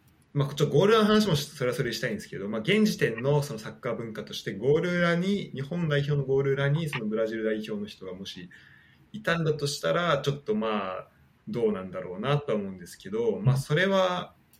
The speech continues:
スタジアムの中に、その、何、ブラジル代表のユニフォーム着た人が来るのは、それは普通だと思うし、そういう人がいて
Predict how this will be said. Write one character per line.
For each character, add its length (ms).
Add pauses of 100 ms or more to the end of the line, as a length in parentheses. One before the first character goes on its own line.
(200)
ス 140
タ 260
ジ 80
ア 60
ム 120
の 80
中 300
に、 160
そ 140
の、 320 (760)
何、 220
ブ 140
ラ 120
ジ 160
ル 120
代 160
表 240
の 80
ユ 100
ニ 80
フ 160
ォ 40
ー 20
ム 140 (260)
着 140
た 180
人 240
が 100
来 260
る 60
の 140
は、 180
そ 180
れ 80
は 380 (1080)
普 160
通 260
だ 120
と 140
思 240
う 60
し、 540
そ 260
う 80
い 160
う 20
人 240
が 140
い 160
て 580